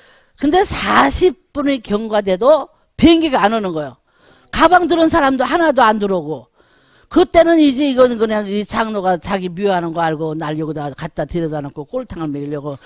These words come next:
데려다 놨나 그러고, 어, 그 사모 보고 가방 보고 있으라고 내가 다시 거기에 이제 나와가지고 대합실에 나와가지고 이렇게 보니까 명찰 달한 사람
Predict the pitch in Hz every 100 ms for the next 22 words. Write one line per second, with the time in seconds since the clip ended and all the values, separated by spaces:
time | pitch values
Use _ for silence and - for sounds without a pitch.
0 | - _ 214 202 165 151 147 165 165 156
1 | 156 185 160 - _ _ _ 165 156 160
2 | 147 131 131 - 262 233 165 151 147 -
3 | 196 180 170 143 151 147 151 131 127 127
4 | 147 123 131 139 143 131 139 131 123 120
5 | 117 _ _ _ - 160 165 160 139 135
6 | 139 - 160 165 - 139 143 143 143 139
7 | 127 131 135 117 _ _ _ 139 135 113
8 | 104 - 160 151 131 127 185 175 165 147
9 | 131 127 143 131 120